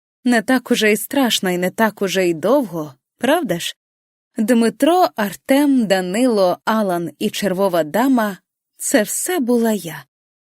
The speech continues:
Та більше не буду. Думала залишити тобі в закладках їхні профілі, щоб ти помилувався, яким я зробила тебе суперстаровим на фотках. Особливо на сторінці Алана.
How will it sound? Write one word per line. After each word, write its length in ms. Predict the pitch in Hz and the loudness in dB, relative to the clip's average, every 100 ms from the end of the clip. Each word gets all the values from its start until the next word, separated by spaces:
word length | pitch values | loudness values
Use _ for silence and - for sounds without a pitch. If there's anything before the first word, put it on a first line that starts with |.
| _ | _
Та 200 | - 233 | 2 2
більше 480 | 196 247 285 - 247 | 2 2 2 0 2
не 160 | 240 | 2
буду. 420 | 220 202 180 147 156 _ _ _ | 0 -2 -6 -6 -10 _ _ _
Думала 380 | 254 285 254 226 | 0 2 4 2
залишити 540 | 208 214 208 - 254 214 | 2 2 2 0 0 0
тобі 240 | 214 208 | 0 0
в 40 | |
закладках 680 | 190 202 - 233 220 208 - | 0 -4 0 -2 -2 -6 -2
їхні 280 | 220 - 208 | -4 -2 -6
профілі, 600 | 185 277 277 - 175 175 _ _ _ _ | -2 -2 -2 -2 -4 -4 _ _ _ _
щоб 240 | - 320 | -2 -2
ти 140 | - 330 | 2 2
помилувався, 840 | 311 269 277 262 220 269 240 - | 4 4 6 4 2 0 0 -2
яким 460 | 185 185 - 330 320 | -2 -2 -2 0 2
я 160 | 226 | 2
зробила 500 | 208 202 185 247 269 | 0 0 0 2 2
тебе 300 | 190 196 185 | 2 0 0
суперстаровим 1120 | 190 - 240 190 - - 196 233 233 175 180 170 | 0 0 0 -2 -2 -4 0 0 0 -2 -4 -4
на 100 | 165 | -6
фотках. 580 | - 110 - - 165 - _ _ _ - | -6 -10 -10 -14 -16 -16 _ _ _ -2
Особливо 560 | 294 302 247 349 320 | 0 2 2 2 4
на 140 | 269 262 | 2 2
сторінці 600 | - 277 285 254 - 302 | 2 2 4 2 0 -4
Алана. 520 | - 262 170 170 156 | -2 -6 -6 -10 -14